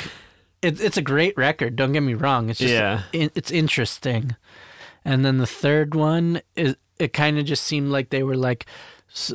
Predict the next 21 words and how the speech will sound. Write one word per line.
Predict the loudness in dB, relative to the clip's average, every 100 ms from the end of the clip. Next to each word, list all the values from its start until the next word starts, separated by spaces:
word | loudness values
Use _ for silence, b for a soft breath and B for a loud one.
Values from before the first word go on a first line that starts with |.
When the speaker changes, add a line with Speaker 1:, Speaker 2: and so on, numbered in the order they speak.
| -8
Speaker 1:
sort | -4 0 2
of | 0
coming | 0 0 2 2
up | 0 -2 -4
with, | -2 0
like, | 0 0 -2 -6
excuses | -8 -6 -4 -2 -2 -2 -4
to | -4
see, | -4 -2 0
like, | 0 -2 B B B B B
how | -2 2 2
we | 2 0
could | 0 0 -2 -6
use | -2 0 2 2 0 -2 -8 -6
the | -4 0
double | 0 2 0 0
drums. | 2 2 2 2 0 -2 -4 2
Like, | 4
Speaker 2:
Okay, | 4 4 2 0
<laughs> |
yeah. | 0 -2